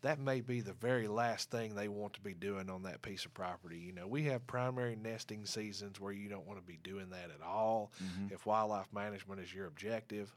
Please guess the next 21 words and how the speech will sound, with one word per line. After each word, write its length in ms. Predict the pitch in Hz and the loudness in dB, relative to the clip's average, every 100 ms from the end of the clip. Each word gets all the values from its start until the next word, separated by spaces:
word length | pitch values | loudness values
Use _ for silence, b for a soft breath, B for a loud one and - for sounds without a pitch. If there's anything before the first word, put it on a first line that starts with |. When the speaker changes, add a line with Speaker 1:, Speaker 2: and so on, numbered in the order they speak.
| - | -8
Speaker 1:
Uh, 300 | 90 90 87 - B B B B | -6 -4 -6 -10 B B B B
and, 160 | 107 | -4
and 160 | - 110 | -2 -4
if 120 | 104 | -2
you're 100 | 160 | 0
managing 420 | 151 120 113 104 101 | 2 0 0 -4 -8
for 160 | 98 | -8
birds, 560 | 87 101 110 110 104 98 | -2 0 2 0 -2 -6
you're, 140 | 95 - | -6 -6
you're 140 | 101 | -8
just 220 | 95 92 | -6 -8
creating 520 | - 117 107 104 95 | -6 -4 -2 -2 -4
a 80 | 90 80 92 | -8 -4 2
worse 360 | 123 120 - - | 4 4 0 -6
environment 540 | 104 98 110 104 95 - | -4 0 2 0 -4 -8
than 200 | 95 98 | -8 -6
what 160 | 104 | -6
was 300 | 98 90 - - - | -6 -6 -6 -6 -8
originally 580 | 104 120 127 120 123 127 | -2 2 2 2 2 6
there. 360 | 143 156 82 | 6 6 2
So 400 | - - 110 107 | 0 6 6 6